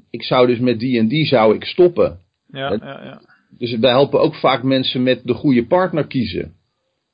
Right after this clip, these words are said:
Speaker 1: Van, "Hey, is, is deze nu wel oké? En de-, is deze persoon wel betrouwbaar? Of is het bedrijf wel betrouwbaar?"
Speaker 2: Ja.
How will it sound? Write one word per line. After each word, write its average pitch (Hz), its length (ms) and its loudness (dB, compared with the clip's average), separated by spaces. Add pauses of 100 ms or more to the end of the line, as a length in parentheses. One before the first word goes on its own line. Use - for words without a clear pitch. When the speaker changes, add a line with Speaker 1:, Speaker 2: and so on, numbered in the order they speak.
Speaker 1:
Van, 113 200 0
"Hey, 127 220 4
is, 110 240 -2
is 117 220 -8
deze 123 320 0
nu 123 160 2
wel 120 220 4
oké? 113 580 0
En 104 100 -4
de-, 104 140 0
is 107 140 -8
deze 113 300 0
persoon 117 340 -2
wel 110 160 2
betrouwbaar? 113 540 2
Of 92 100 0
is 107 120 -4
het 110 120 -8
bedrijf 135 380 0
wel 104 200 0
betrouwbaar?" 90 720 -2 (200)
Speaker 2:
Ja. 147 240 -14